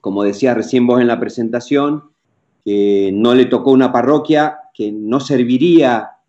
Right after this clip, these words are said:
para trabajar en una parroquia, para estar metido dentro de, de, de, de una iglesia. Mi parroquia, mi iglesia son los pibes,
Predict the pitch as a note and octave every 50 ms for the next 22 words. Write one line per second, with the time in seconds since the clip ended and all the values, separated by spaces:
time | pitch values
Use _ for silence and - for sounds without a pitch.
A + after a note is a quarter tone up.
0 | _ _ _ _ _ _ - G#2+ G#2+ G#2+ B2 A2+ G#2+ A2+ A2+ - C3+ B2+ C3 B2+
1 | B2+ B2+ B2 A#2+ B2 A#2 A#2 C3 C#3+ C#3 C3+ - C#3+ C#3 C3 C3 B2+ B2+ - G#2
2 | G#2+ G#2 - - C3 B2 B2+ A#2+ B2 B2 C3 C3 C3 B2+ B2 B2 A#2+ B2 A#2+ A#2+
3 | A#2 A2+ A2 A2 G#2+ G#2+ A2 A2+ - _ G#2+ G#2+ - _ _ _ - G2+ G2 G2
4 | G2+ A2 A2 A2+ A2+ A2+ B2 B2+ C#3 C#3+ - - E3 D#3+ E3+ F3+ F3 - - -
5 | _ _ _ _ _ _ _ - G#2+ A#2+ A#2+ B2 C3+ C3 C3 C#3 D#3+ E3+ E3 E3
6 | F#3 F#3+ F#3 G3 G3 G3 - - - A2 A2+ B2 C3 C3 B2 C3+ C#3 D#3 E3+ E3
7 | - F3 E3+ E3 D#3+ D#3+ - C3 B2+ B2+ B2+ A#2+ B2 - - B2+ A2+ G2+ G2 F2+
8 | E2+ - - - _ _